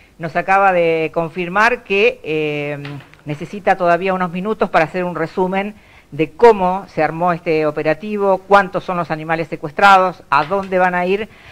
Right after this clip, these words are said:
Nos ha pedido un ratito más para poder, eh, hablar con él.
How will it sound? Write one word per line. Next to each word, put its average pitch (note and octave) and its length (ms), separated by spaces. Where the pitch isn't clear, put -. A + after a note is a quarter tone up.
Nos D#3 180
ha F3 120
pedido F#3 420
un E3+ 240
ratito F#3+ 380
más G3+ 180
para E3 240
poder, E3 300
eh, C#3+ 400
hablar D3+ 280
con C#3+ 200
él. A#2+ 160